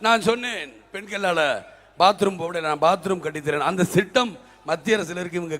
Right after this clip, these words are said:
கிடப்புல போட்டிருக்காங்க, கிடப்புலயே போட்டிருக்காங்க. இளைஞர்களுக்கு வேலை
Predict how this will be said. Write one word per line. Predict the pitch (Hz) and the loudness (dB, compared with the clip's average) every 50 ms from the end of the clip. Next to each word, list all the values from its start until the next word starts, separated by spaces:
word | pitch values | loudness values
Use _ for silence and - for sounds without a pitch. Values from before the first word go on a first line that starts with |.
| - 180 | 0 2
கிடப்புல | 170 190 208 190 208 202 185 - | 4 4 2 2 2 -4 -2 -4
போட்டிருக்காங்க, | 151 147 143 - - 123 113 101 87 78 - - - - _ _ _ - - _ - - - _ - _ _ - _ _ _ _ _ _ _ _ _ _ _ _ - | -4 -6 -6 -8 -8 -8 -8 -8 -8 -12 -14 -18 -20 -20 _ _ _ -20 -20 _ -20 -20 -20 _ -20 _ _ -20 _ _ _ _ _ _ _ _ _ _ _ _ 0
கிடப்புலயே | 196 202 214 254 262 277 285 294 294 285 | 0 2 2 2 0 0 -2 -2 -2 -2
போட்டிருக்காங்க. | 277 247 202 196 - 160 151 135 - - _ _ _ _ _ _ _ _ _ _ _ _ _ _ _ _ _ _ _ _ _ _ _ _ _ _ - | -4 -12 -12 -12 -20 -20 -20 -20 -20 -20 _ _ _ _ _ _ _ _ _ _ _ _ _ _ _ _ _ _ _ _ _ _ _ _ _ _ -8
இளைஞர்களுக்கு | 180 226 269 294 330 359 339 339 320 320 311 311 311 302 302 277 254 269 | -2 0 2 4 4 4 4 4 2 2 0 0 -2 -2 -2 2 4 6
வேலை | 285 302 311 | 8 8 8